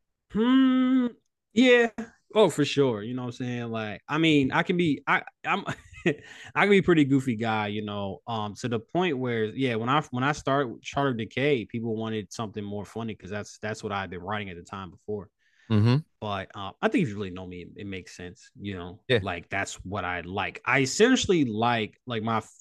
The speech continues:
Speaker 1: three, uh, uh, when I talk about movies that I like, I like pitch black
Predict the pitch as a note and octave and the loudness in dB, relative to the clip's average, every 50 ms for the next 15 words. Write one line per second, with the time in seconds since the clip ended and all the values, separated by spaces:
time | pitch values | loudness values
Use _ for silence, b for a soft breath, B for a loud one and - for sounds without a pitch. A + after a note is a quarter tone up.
0 | - - F3+ A3+ A#3+ A#3 - - B2 - - _ _ _ _ - D3+ - - _ | -2 4 4 4 6 4 0 -2 -4 -8 -12 _ _ _ _ -10 -10 -10 -10 _
1 | _ - D#3 D#3+ D#3 D#3 D3 - - D3 D3+ D3+ D#3 - G3 F3+ D3+ B2+ A#2+ B2+ | _ -6 -2 -2 -2 -2 -4 -2 -2 0 2 2 2 2 2 0 2 2 2 2
2 | C3 B2 A2+ G2+ A2+ A2 G#2 G2 G2 F#2+ F#2 F2+ - - - _ _ - - B2+ | 2 2 0 -2 -4 -4 -4 -6 -6 -8 -8 -10 -12 -16 -20 _ _ -6 -4 -2
3 | B2 C3 D#3 F3 D3+ B2+ - - _ _ _ - - - F#3+ A3 A3 - - - | 0 2 4 4 4 4 0 -4 _ _ _ -10 2 4 6 6 6 4 -2 -10
4 | C3+ A2+ A#2 B2+ C3+ C#3 C#3+ C#3+ - - - | -10 -6 -4 -2 0 0 0 -2 -2 -6 -18